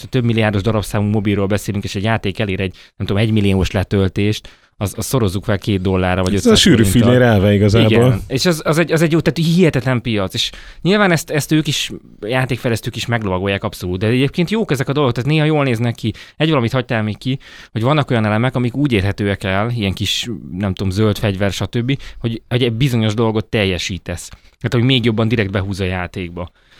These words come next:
Speaker 1: És akkor, akkor meg az lesz a király, hogy fú, nekem van egy ilyen póló, ami csak akkor érhető el, nem tudom, hogyha ötszáz, nem tudom, grogot kiírtottam, és akkor fú, te azt meg tudtad csinálni, úristen, és akkor egy napig mindenki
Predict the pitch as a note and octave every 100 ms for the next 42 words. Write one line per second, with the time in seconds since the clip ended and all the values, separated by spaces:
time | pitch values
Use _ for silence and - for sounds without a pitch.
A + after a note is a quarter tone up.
0 | _ A2+ C3 A#2+ C#3 C3+ C3 B2+ D3+ C3+
1 | C3+ C3 G#2 G#2 - - A2 A2 - D#3+
2 | B2 G#2+ B2 A#2 B2 G#2+ G#2 A#2 G2 C3
3 | B2+ D3+ C#3 B2 C3 B2+ B2 A2 G#2+ F#2+
4 | A2 A#2 A#2 G#2+ A2 G#2 A2 G#2 - -
5 | - C3+ B2 - A2 G2+ G#2+ A2 A2 B2+
6 | A2 G#2 G2+ F#2+ - B2+ C3 C#3 D3+ C#3+
7 | D#3 C#3 - - C#3 - - - D3+ E3+
8 | C3+ C#3+ B2 D#3 D3 - D#3+ C#3+ - D#3+
9 | D3+ C3+ B2+ F3 E3 D3 C3 - C3 A#2+
10 | B2+ - A#2+ A2+ G#2+ G2+ G#2 A2 G#2 -